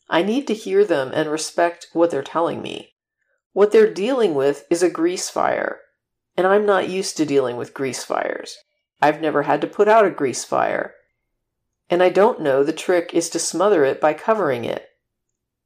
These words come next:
If I'm smart, I'll realize that my goal is to support this community, and that means doing what they tell me they think is best. Let them explain their goals and what they need, and help support that.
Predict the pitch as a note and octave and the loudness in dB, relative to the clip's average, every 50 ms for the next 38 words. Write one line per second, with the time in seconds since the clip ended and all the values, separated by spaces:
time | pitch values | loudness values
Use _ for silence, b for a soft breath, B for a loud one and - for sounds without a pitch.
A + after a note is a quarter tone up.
0 | _ _ - E3+ - E3+ D#3 D#3 D#3 - - - - G#3 G#3+ B3 B3+ G3 E3+ - | _ _ -4 0 0 0 0 0 -4 -8 -8 -6 -4 -2 0 0 2 0 0 -2
1 | - - - _ _ _ _ - - E3 E3+ E3+ E3 F3+ G3+ G#3+ G3+ E3 D3 C#3+ | -4 -6 -14 _ _ _ _ -4 0 0 0 0 2 2 4 4 4 4 2 2
2 | C#3+ C#3+ C#3+ - - E3+ - D#3+ D#3 D#3 D#3 D#3 D#3 F3 F#3+ F#3 F3 - - E3+ | 2 0 0 -2 -4 -2 0 0 -2 0 0 0 2 2 2 0 -2 -4 -6 -6
3 | D#3 - C#3+ C#3+ - - F3 F#3 F#3 - E3 D#3 - - - C#3 C#3 D#3 G3+ A3+ | -4 -4 -6 -6 -2 -2 0 0 -2 -4 -8 -8 -8 -10 -12 -10 -4 -4 -2 -2
4 | G#3 E3 C#3 C3 C3+ C3 - - - C#3+ C#3 C#3 D3 D#3 G3+ A3 - F3 E3+ D#3 | -2 -4 -4 -4 -6 -6 -6 -6 -4 -6 -4 -2 0 0 2 0 0 -2 -4 -4
5 | D3 D#3+ D#3 - - D3+ D3+ D#3 D#3 D3+ D3 C#3 C#3 - C#3 C3+ - - E3 E3 | -6 -8 -10 -2 0 0 0 0 -2 -2 -4 -2 0 0 0 0 0 -2 -2 -2
6 | E3 E3+ E3+ D#3+ C3+ C3 - - D3 D3 - C3+ C#3+ D3+ - - D3+ F#3 F#3 C#3+ | -2 -4 -4 -4 -4 -4 -4 -4 -8 -6 -6 -6 -6 -6 -4 -2 0 2 2 0
7 | D3 - - - - b b b _ _ - F3+ F#3 - - E3 F3+ G3+ A#3 - | -2 -4 -8 -12 -14 b b b _ _ 0 2 2 2 2 2 2 2 2 0
8 | A#3 - - - D#3+ D3+ C#3+ C#3+ C#3+ C#3+ D3+ C#3+ D3+ D3 C3+ A#2+ A#2+ C#3 D3+ - | -4 -8 -8 -4 -4 -2 -2 0 0 -2 -2 0 2 2 2 2 2 0 -4 -6
9 | - - D#3+ D3+ C#3+ C#3+ - - D3+ C#3 C3 B2+ B2+ A#2+ A#2 A#2+ D3+ - - _ | -6 -4 -2 -2 -2 -2 0 -2 -2 -2 -2 -4 -6 -6 -6 -6 -8 -10 -16 _
10 | _ _ _ - E3+ E3+ D#3+ D#3+ C#3 - - - - E3 - - F#3+ G3+ G3+ - | _ _ _ -4 -4 -2 0 0 -2 -2 -2 -4 -6 -4 -2 -2 -2 -2 -2 -2
11 | - - - - - | -4 -2 -2 -4 -6